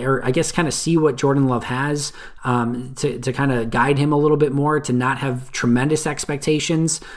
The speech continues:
There's still gonna be pressure because you're going from, from Favre to Rodgers to Jordan Love, and you just traded Aaron Rodgers away. So there's still gonna be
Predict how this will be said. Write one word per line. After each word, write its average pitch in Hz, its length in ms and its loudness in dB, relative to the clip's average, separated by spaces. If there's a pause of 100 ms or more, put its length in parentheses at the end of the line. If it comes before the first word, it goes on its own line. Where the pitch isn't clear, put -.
(140)
There's - 180 0
still 240 120 2
gonna 214 180 2
be 139 120 2
pressure 135 480 0
because 120 380 -2
you're 127 80 0
going 127 300 0
from, 120 480 -2
from 120 360 -2
Favre 123 360 0
to 123 140 -2
Rodgers 117 440 -2
to 127 80 -4
Jordan 120 360 0
Love, 117 360 -2 (260)
and 131 140 2
you 127 60 2
just 123 200 2
traded 131 380 2
Aaron 117 220 2
Rodgers 123 340 0
away. 113 180 0
So 120 140 -4
there's 123 260 -2 (160)
still 196 280 4
gonna 143 180 6
be 113 320 0